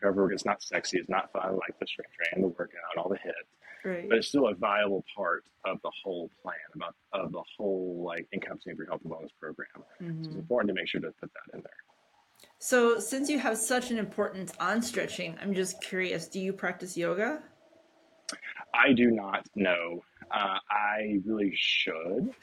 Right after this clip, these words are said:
Speaker 1: I do the
Speaker 2: <laughs>
Speaker 1: basic stretching, mobility like everyone else, but I've thought about it.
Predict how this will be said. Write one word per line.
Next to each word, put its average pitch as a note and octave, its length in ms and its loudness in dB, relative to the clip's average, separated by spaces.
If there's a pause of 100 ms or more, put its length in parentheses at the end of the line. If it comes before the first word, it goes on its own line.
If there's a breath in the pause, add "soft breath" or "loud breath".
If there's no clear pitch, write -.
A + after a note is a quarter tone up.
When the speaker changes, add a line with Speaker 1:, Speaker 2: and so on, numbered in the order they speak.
(440 loud breath)
Speaker 1:
I A#2 120 10
do A#2+ 180 12
the A2+ 100 6
Speaker 2:
<laughs> G#2+ 40 2
Speaker 1:
basic A2+ 400 4
stretching, G2+ 460 4
mobility G2+ 460 4
like F#2+ 220 0
everyone F#2 360 -2
else, F2+ 380 0
but A2 100 -2
I've D3 140 2
thought G#2 180 4
about G2 200 2
it. G#2+ 60 4